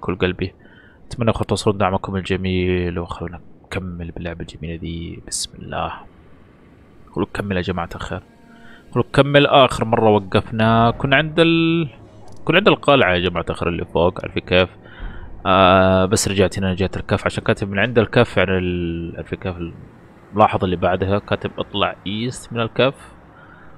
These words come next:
آه، راح تلاقي حطام، انزل جهة القبو، راح تاخذ كاتانا. خلونا نروح يا جماعة الخير، في كاتانا راح نجيب، والله ما ادري من نشيله ولا لا.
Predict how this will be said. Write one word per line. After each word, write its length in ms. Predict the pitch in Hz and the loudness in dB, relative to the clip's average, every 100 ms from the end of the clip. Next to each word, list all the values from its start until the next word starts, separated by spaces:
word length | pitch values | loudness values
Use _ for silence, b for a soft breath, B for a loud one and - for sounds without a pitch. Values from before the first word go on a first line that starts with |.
| - - | -14 -2
آه، 200 | 101 101 | 2 4
راح 120 | 95 | 2
تلاقي 320 | - 104 101 | 0 -2 0
حطام، 600 | - 101 104 104 101 101 | -4 0 4 6 6 4
انزل 260 | 101 95 92 | -2 -4 -4
جهة 180 | 95 90 | -4 -6
القبو، 520 | 90 - 98 104 101 | -4 -2 0 0 0
راح 160 | 101 90 - | 0 -2 -6
تاخذ 340 | - 98 - 113 - | -2 -2 -2 -8 -8
كاتانا. 640 | - 85 - - - - - - - - - - - - - | -8 -8 -8 -10 -8 -10 -12 -16 -20 -20 -20 -20 -20 -20 -2
خلونا 200 | - 135 | 6 8
نروح 120 | 131 | 6
يا 40 | 120 | 4
جماعة 200 | 120 117 | 2 2
الخير، 140 | 123 | 2
في 120 | 120 110 | 0 -2
كاتانا 280 | 110 107 | 0 2
راح 280 | 98 90 87 | 2 0 -4
نجيب، 240 | 90 95 98 | -2 -2 2
والله 160 | 101 98 | 0 0
ما 260 | 95 98 | -2 -2
ادري 180 | 92 95 | -2 -2
من 160 | 92 95 | 0 0
نشيله 320 | 87 110 117 | 0 -4 -2
ولا 200 | 101 98 | 0 2
لا. 140 | 104 | 0